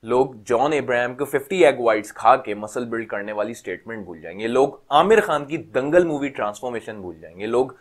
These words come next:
सलमान खान की मूवीज में जो वीएफ़एक्स यूज़ होता है, उसको हमेशा के लिए भूल जाएंगे। So please brace yourselves। मैं आपको लेके चल रहा हूं दो हज़ार सोलह। ये वो साल है जब दीगर सालों की तरह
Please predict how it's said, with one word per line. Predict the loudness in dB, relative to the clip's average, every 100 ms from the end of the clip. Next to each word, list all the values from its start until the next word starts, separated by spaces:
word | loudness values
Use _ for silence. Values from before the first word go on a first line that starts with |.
| _ _
सलमान | 2 2 4 2
खान | 2 -2 -2
की | -6
मूवीज | -6 -6 -6
में | -2
जो | -2
वीएफ़एक्स | 0 2 4 2 -2
यूज़ | -6 -2
होता | 0 4
है, | 4
उसको | 4 0 2 4
हमेशा | 4 0 -6
के | -6
लिए | -4 -6
भूल | -6 -10 -12
जाएंगे। | -16 _ _ _ _ _ _ _ -4
So | -2
please | 0 2 2 0 -2
brace | -2 -2
yourselves। | -6 -6 -6 -8 -10 -20 _ _ _ _ _ _ _ _ -20 _ _ _ _ _ _ _ 2
मैं | 4
आपको | 4 4
लेके | 0 0 0
चल | 0 0
रहा | 2 0
हूं | -2 -6 -6
दो | 0 2 4
हज़ार | 2 2 0
सोलह। | -2 -4 -4 -8 _ _ _ _ _ _ _ -2
ये | 2
वो | 4 6
साल | 6 6 4
है |
जब | 2 0 -2 -12 _ _ _ _ _ _ -6
दीगर | 0 6 6
सालों | 6 4 4
की | -2
तरह | -6 -6 -6 -10